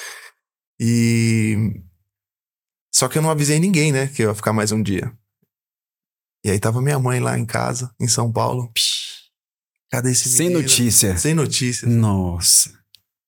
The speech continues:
Speaker 1: Na época não tinha essa facilidade que tinha aqui, né? Internet, telefone era pouco, o telefone que tinha era do posto.
Speaker 2: Uhum.
Speaker 1: E olhe lá, né, quando ele tava funcionando também. E...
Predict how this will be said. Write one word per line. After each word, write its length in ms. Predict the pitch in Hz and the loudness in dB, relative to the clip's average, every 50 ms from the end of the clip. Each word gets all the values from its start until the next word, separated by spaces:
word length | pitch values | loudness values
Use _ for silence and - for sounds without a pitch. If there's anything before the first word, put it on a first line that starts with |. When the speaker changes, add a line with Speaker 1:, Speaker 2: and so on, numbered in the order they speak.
| _ _ _ _ - - - - - - - | _ _ _ _ -20 -20 -20 -20 -20 -10 -4
Speaker 1:
Na 140 | - 180 156 | 0 2 2
época 320 | 160 170 156 170 240 247 247 | 2 0 -2 -2 -2 0 2
não 140 | 233 202 160 | 2 2 2
tinha 280 | - - 185 214 226 | 2 2 2 2 2
essa 180 | 185 143 147 127 | 2 2 2 0
facilidade 600 | 131 127 - - 127 120 110 117 117 127 117 113 | 2 2 2 2 2 2 2 2 2 2 0 -2
que 100 | 113 113 | -4 -4
tinha 240 | 107 - 120 113 110 | -2 0 0 0 0
aqui, 300 | 104 104 - 117 127 143 | 0 -2 -2 -2 0 0
né? 240 | 131 117 120 131 123 110 107 | 0 0 0 0 0 -2 0
Internet, 960 | 107 113 110 117 104 95 92 80 90 113 117 117 113 - 110 110 101 98 104 - - - - - - - - _ _ | -2 0 0 0 0 0 0 0 0 0 0 0 0 -2 -2 -2 -2 -4 -6 -12 -18 -20 -18 -20 -20 -20 -20 _ _
telefone 440 | - 135 131 120 117 - 131 131 131 | -2 0 0 0 0 0 0 0 2
era 160 | 131 131 120 | 2 2 0
pouco, 540 | 113 113 110 113 117 131 143 147 147 113 107 | -2 -4 -2 -2 0 0 0 -2 -2 -2 -2
o 40 | 104 | 0
telefone 360 | 117 117 117 117 131 127 127 | 0 0 0 0 0 -2 -2
que 100 | - 120 | 0 0
tinha 220 | 107 - 131 131 | 0 0 2 2
era 100 | 127 123 | 2 2
do 100 | 120 113 | 0 -2
posto. 520 | 117 117 117 117 127 147 156 - - - 113 | -2 -2 -2 0 0 2 2 0 0 0 0
Speaker 2:
Uhum. 360 | 117 113 104 95 95 101 123 - - _ _ _ _ _ - | 0 2 2 2 2 2 0 -4 -8 _ _ _ _ _ -4
Speaker 1:
E 100 | - 117 | 0 0
olhe 180 | 123 135 135 117 | 0 2 0 0
lá, 220 | 110 113 123 135 | 0 0 0 0
né, 100 | 131 123 123 | 0 -2 -2
quando 180 | - 120 127 | -2 -2 -2
ele 100 | 123 123 | -2 -2
tava 180 | 120 117 117 117 117 | -2 -2 -2 -2 0
funcionando 440 | 123 117 - 120 117 113 120 120 | -2 0 0 0 0 0 0 -2
também. 280 | 117 123 117 117 123 135 - _ - - - - - - - - - - _ _ | -2 -2 -2 -2 -2 -4 -6 _ -16 -16 -14 -14 -12 -12 -14 -14 -16 -20 _ _
E... 840 | - 123 135 139 143 135 135 131 131 127 123 120 120 117 110 110 | -2 -2 0 0 0 0 0 0 0 0 0 0 0 0 -2 -2